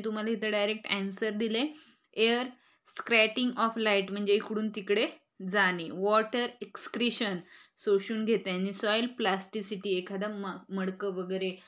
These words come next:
असे वेगवेगळे शेप्स तयार करत असतं. Question number five state whether the following statement are true or false. Sandy soil has a low capacity for holding water.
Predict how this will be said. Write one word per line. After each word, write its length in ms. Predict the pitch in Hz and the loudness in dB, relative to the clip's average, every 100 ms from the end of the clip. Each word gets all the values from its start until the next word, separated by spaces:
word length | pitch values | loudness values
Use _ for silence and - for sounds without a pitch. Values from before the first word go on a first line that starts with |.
| - - | -20 -16
असे 260 | 185 - | -8 -2
वेगवेगळे 480 | 202 196 185 190 202 | 2 2 2 2 2
शेप्स 480 | 202 196 185 - - | 0 -2 -2 -4 -6
तयार 280 | 170 170 175 | -4 -2 -6
करत 340 | - 160 151 | -6 -6 -6
असतं. 280 | 156 - - - _ _ _ _ _ - | -8 -12 -20 -20 _ _ _ _ _ 0
Question 340 | 214 - 240 | 0 0 0
number 240 | 240 240 247 247 | 2 2 2 4
five 240 | 208 226 | 6 6
state 360 | 233 - 233 226 | 0 2 2 4
whether 400 | 190 190 214 226 | 2 2 2 0
the 100 | 247 | -2
following 420 | 247 220 226 233 | -2 -4 -2 -2
statement 600 | 240 - 214 208 226 233 - | -4 0 -2 0 -2 -2 0
are 180 | 220 226 233 | 0 0 -2
true 140 | 208 208 202 | -4 -2 0
or 120 | 214 214 | 0 0
false. 280 | 220 226 262 - _ _ _ - _ - | 0 0 -2 -8 _ _ _ -20 _ -4
Sandy 340 | 226 226 226 262 - | 0 2 2 0 0
soil 240 | 240 240 | 0 0
has 280 | 247 233 220 | 2 2 2
a 140 | 233 214 | 0 2
low 100 | 233 247 | 0 0
capacity 600 | 226 226 220 233 214 226 214 | -2 0 -2 -2 -2 -4 0
for 260 | 214 220 220 | 2 2 2
holding 680 | 214 202 208 220 233 214 185 | 2 2 0 0 -2 -4 0
water. 480 | 180 185 185 214 | 2 2 2 2